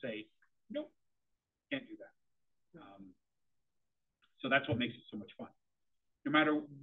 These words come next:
where we are in human behavior, I think a lot of us like to lean towards this idea that, you know, "Oh, it's this one thing." So we talk about, um, school shootings. There are people who are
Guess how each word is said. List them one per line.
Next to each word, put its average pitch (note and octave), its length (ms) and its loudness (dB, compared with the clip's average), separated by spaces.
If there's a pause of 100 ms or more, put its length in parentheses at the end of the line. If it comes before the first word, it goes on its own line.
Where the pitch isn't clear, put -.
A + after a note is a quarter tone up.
(140)
where E3+ 260 6
we F3 160 6
are C3+ 300 6
in B2 180 -2
human B2+ 320 2
behavior, B2+ 580 -2
I - 60 -6
think - 240 -8
a A#2+ 60 -8
lot A#2 260 -2
of B2+ 100 -4
us C#3 140 0 (160)
like A#2 160 -4
to - 240 -16
lean A#2 260 2 (140)
towards A2 400 -12 (1800)
this B2 180 -6
idea A#2+ 400 0
that, A2+ 240 -2 (140)
you A2+ 100 -10
know, A2 80 -10 (220)
"Oh, C#3+ 100 2
it's - 140 -6
this - 240 -10
one B2 340 -2 (100)
thing." A2+ 200 -8 (160)
So A2+ 280 -8
we A#2+ 220 -4
talk B2 220 -4
about, A2 400 -6 (640)
um, G#2 400 -10
school C3+ 240 -4 (100)
shootings. - 540 -4
There A2 120 -6
are G#2+ 60 -6
people A#2+ 640 -4 (160)
who A2+ 380 -8 (500)
are A2+ 300 -4